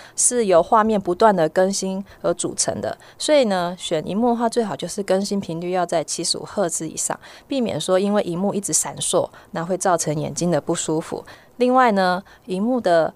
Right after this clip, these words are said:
亮度跟背景的光度不要落差太大，荧幕太亮或是周遭光线太暗的时候呢，都会造成对比非常刺眼，然后造成眼睛的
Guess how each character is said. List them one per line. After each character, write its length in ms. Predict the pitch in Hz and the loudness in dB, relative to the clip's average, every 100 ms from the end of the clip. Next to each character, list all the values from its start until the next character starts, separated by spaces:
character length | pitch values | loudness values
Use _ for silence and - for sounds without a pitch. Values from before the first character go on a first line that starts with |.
| - | 0
亮 240 | 240 196 | 0 2
度 180 | 226 196 | 2 2
跟 220 | - 202 | 2 0
背 160 | 208 196 | 2 0
景 140 | - | 0
的 120 | 117 | -10
光 240 | - 165 170 | -6 -6 -4
度 180 | 185 160 - - - - | -4 -4 -8 -20 -18 -2
不 60 | |
要 260 | 170 170 - | 2 2 2
落 140 | 202 180 | 2 2
差 220 | - 156 | 0 -6
太 220 | - 151 | -8 -8
大， 200 | - - - - - - | -6 -6 -8 -20 -20 -8
荧 160 | 196 | -4
幕 240 | 254 294 233 _ | 2 2 0 _
太 240 | - 285 247 | -2 2 6
亮 260 | 262 185 - - | 6 4 -4 -4
或 140 | 220 | -2
是 140 | 220 220 | 0 2
周 180 | 220 220 | 4 6
遭 180 | 220 | 6
光 220 | 220 208 220 | 6 4 4
线 240 | 233 196 | 0 0
太 140 | 220 | 0
暗 180 | 190 202 | 0 0
的 100 | 160 | 0
时 160 | 151 156 | -4 -4
候 200 | - 175 | -4 -4
呢， 180 | 151 - - - | -4 -10 -18 -8
都 140 | - 247 | -2 2
会 160 | 277 | 4
造 220 | 240 240 190 | 4 4 4
成 340 | 180 156 160 - - _ - | 2 -2 -4 -14 -20 _ 4
对 180 | 254 - | 6 6
比 240 | - - - | -2 -16 -4
非 160 | 214 | 0
常 140 | 208 180 | 0 0
刺 280 | - 220 | 0 0
眼， 140 | 180 - | -2 -4
然 100 | 156 | -6
后 80 | 170 | -4
造 160 | 170 175 | 0 0
成 180 | - 160 | -2 -8
眼 200 | 151 135 | -8 -6
睛 180 | 170 | -4
的 260 | 180 156 - | -2 -2 -4